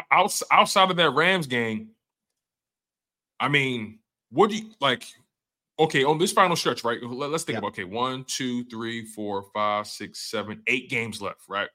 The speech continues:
Speaker 2: Yeah.
Speaker 1: Realistically, based off all those teams I mentioned,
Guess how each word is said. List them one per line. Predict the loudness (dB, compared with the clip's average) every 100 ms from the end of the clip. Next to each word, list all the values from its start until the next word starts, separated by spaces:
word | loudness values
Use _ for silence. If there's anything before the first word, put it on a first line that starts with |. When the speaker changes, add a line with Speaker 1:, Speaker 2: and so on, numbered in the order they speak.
| _
Speaker 2:
Yeah. | -4 -4 -6 _ _ _ -8 6
Speaker 1:
Realistically, | 6 6 4 0 -4 -8 -16 -20 _ _ _ _ _ _ _ _ _ _ _ _ -2
based | 0 0
off | -2
all | 2 2
those | 0
teams | -2 -2
I |
mentioned, | -2 -4 -6 -12